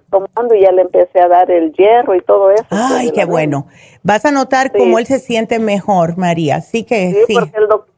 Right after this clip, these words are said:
Speaker 1: dijo que los tenía a mi-, a mil ochocientos y tiene que tenerlos a cuatro mil los glóbulos blancos.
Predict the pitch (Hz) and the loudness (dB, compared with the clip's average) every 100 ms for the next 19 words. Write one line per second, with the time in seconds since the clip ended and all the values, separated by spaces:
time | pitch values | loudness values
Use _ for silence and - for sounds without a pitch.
0 | - 226 254 247 240 226 226 226 214 214 | 0 2 2 2 2 -2 -2 -4 -2 2
1 | 226 220 208 208 214 220 - 202 196 190 | 2 2 0 -2 -2 0 0 -2 -2 -2
2 | 214 220 214 196 - 220 269 285 202 208 | 2 0 0 -2 2 0 2 -2 -2 -2
3 | 208 202 214 196 196 196 208 - - 185 | -2 -2 -4 -2 -4 -2 -2 -4 -2 -2
4 | - 175 190 240 220 185 180 190 190 185 | 0 -4 0 0 2 -2 0 -2 0 -2
5 | 175 202 254 | -2 -4 -4